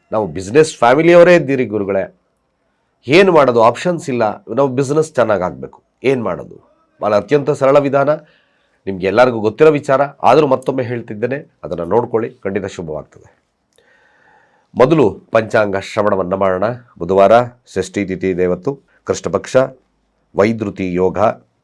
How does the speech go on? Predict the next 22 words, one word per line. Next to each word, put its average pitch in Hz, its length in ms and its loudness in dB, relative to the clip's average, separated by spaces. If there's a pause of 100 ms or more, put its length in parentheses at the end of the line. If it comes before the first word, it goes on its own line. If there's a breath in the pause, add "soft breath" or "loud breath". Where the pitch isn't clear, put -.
ವಾಣಿಜ್ಯ 123 360 6
ಹಾಗೆ 95 260 4
ವಿಷ್ಟೀಕರಣ 90 500 -2
ಇರ್ತಕ್ಕಂಥದ್ದು. 85 840 -6 (180)
ಚಂದ್ರ 131 280 0 (440)
ಮಖಾ 113 260 0
ನಕ್ಷತ್ರ, 117 560 -6
ಸಿಂಹರಾಶಿಯಲ್ಲಿ 98 680 -4
ಸ್ಥಿತವಾಗಿದ್ದಾನೆ. 92 840 -6 (120)
ಇವತ್ತಿನ 120 320 2
ಕಾಲಮಾನವನ್ನ 120 640 4
ನೋಡೋದಾದ್ರೆ, 98 720 2 (120)
ರಾಹುಕಾಲ 101 480 4
ಮಧ್ಯಾಹ್ನ 95 400 0
ಹನ್ನೆರಡು 98 300 -2
ಗಂಟೆ 92 240 -2
ಹದಿಮೂರು 87 320 -2
ನಿಮಿಷದಿಂದ 85 460 -8 (680)
ಒಂದು 95 220 -6
ಗಂಟೆ 87 400 -4
ಮೂವತ್ತೆಂಟು 90 720 -8
ನಿಮಿಷದವರೆಗೆ. 78 680 -12